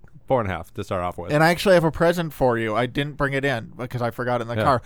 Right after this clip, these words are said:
Speaker 2: but I just upgraded to the four K of The Red Shoes. I'm not upgrading every Criterion to four K as
Speaker 1: Yeah.
Speaker 2: they come out, but some of them, like, where this one is just so visually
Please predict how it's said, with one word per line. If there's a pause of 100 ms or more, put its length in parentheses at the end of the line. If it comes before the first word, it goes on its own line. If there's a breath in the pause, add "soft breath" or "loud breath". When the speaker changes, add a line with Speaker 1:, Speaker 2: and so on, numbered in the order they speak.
(180 loud breath)
Speaker 2:
but
I
just
upgraded (120)
to
the
four
K
of
The
Red
Shoes.
I'm
not
upgrading
every
Criterion
to
four
K
as
Speaker 1:
Yeah.
Speaker 2:
they
come
out,
but (320 loud breath)
some
of
them,
like,
where
this
one
is
just
so
visually